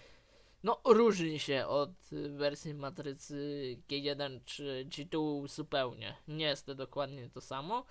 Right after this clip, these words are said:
ale zamysł jest ten sam. Niemniej jednak jeszcze jedno fajne zdjęcie tutaj dodam. Jak podniesiemy sobie matrycę i tak dalej, to jeszcze mamy detale. Patrzmy, ile ten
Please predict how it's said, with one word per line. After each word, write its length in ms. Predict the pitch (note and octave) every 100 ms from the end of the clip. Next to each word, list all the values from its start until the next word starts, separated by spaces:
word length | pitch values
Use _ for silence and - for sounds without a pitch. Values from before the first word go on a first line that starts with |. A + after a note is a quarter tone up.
| - - -
ale 280 | - C#4+ B3
zamysł 560 | F3 F3+ F#3 D#3+ D#3 D3
jest 280 | D3 - -
ten 220 | C#3 C3+
sam. 360 | - B2+ B2
Niemniej 440 | D#3+ G#3 A3+ G#3 F#3+
jednak 360 | G3 F#3 D#3
jeszcze 300 | C#3+ - -
jedno 320 | C#3 F3+ F3+ D#3+
fajne 400 | - C#3 C3+ C3
zdjęcie 460 | - F3+ B3+ G3
tutaj 380 | - - F#3+ F#3
dodam. 460 | F3 F3 E3+ E3 D#3+ - - - - - - - - - - -
Jak 200 | D#3+ D#3+
podniesiemy 640 | F#3+ F#3 F#3 F3+ F#3 E3 D#3
sobie 300 | E3 D#3+ D3+
matrycę 600 | C#3 - F#3 F#3+ - D3+
i 80 | C#3
tak 180 | C#3 -
dalej, 340 | E3+ A3 A3+ F#3
to 140 | F3+
jeszcze 680 | E3 F#3 A#3 A#3 - - G3
mamy 400 | F3+ F#3 F#3 E3+
detale. 840 | D#3+ E3+ - F3+ D#3+ D3 B2+ - -
Patrzmy, 400 | G#3+ G#3 - G3
ile 440 | - - G#3 F#3 F3 - - - - - -
ten 280 | F3 E3+